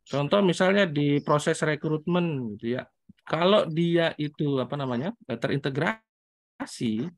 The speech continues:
biasanya di proses rekrutmen itu juga mengandung unsur-unsur K tiga-nya. Contoh misalnya pada saat rekrutmen buka lowongan,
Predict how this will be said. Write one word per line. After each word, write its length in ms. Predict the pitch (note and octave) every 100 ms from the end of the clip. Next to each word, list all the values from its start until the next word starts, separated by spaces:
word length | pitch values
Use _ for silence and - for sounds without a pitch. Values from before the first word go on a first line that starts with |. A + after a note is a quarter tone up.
| _ - - - D3
biasanya 640 | D3 D#3+ F3 D#3+ F#3+ C4
di 80 | A3+
proses 400 | - E3+ E3 D3+
rekrutmen 640 | D#3 D3 D#3 D#3 D#3 D#3
itu 240 | C#3+ C#3+ D3
juga 540 | C#3 A#2+ C3+ G#3+ C#4+
mengandung 480 | - C#3 B2 A#2+ G#3
unsur-unsur 560 | F#3 F3 F3 E3+ F3 E3+
K 140 | E3
tiga-nya. 640 | - D#3+ E3 F3 E3 C3 C3 C3+ _ _
Contoh 560 | - B2+ B2 F3 F3+ C#3
misalnya 400 | A#2+ C3 D3+ D#3
pada 240 | B2 A#2+
saat 240 | B2 A#2+
rekrutmen 640 | A#2+ A#2 B2 A#2+ C#3 D#3+ D3
buka 240 | B2 A#2+
lowongan, 800 | A#2+ A#2+ A#2+ A#2 A#2+ C#3 D#3+ D#3+